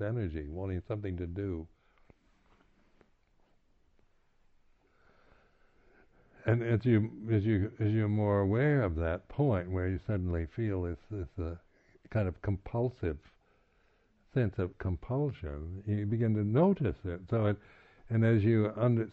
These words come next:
see it and notice it more, then it, it,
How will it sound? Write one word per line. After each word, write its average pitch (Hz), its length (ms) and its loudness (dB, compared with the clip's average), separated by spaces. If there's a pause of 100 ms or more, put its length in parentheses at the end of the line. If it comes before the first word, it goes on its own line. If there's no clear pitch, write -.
see 170 200 8
it 110 180 2
and 104 220 2
notice 139 400 2
it 98 120 -2
more, 92 320 2
then 101 260 0 (840)
it, 123 100 4
it, 117 320 0